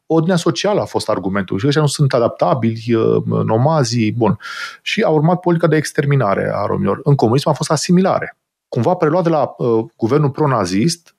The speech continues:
aceeași argumente. Diferența a fost de, uh, uh,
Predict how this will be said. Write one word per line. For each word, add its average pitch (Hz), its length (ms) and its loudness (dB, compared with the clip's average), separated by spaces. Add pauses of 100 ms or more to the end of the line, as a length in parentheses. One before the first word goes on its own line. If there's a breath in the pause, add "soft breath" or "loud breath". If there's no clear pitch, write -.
(120)
aceeași 180 360 -2
argumente. 170 580 0 (400)
Diferența 160 400 0
a - 20 2
fost 156 300 -2
de, 160 320 -2
uh, 147 380 0 (180)
uh, 131 480 0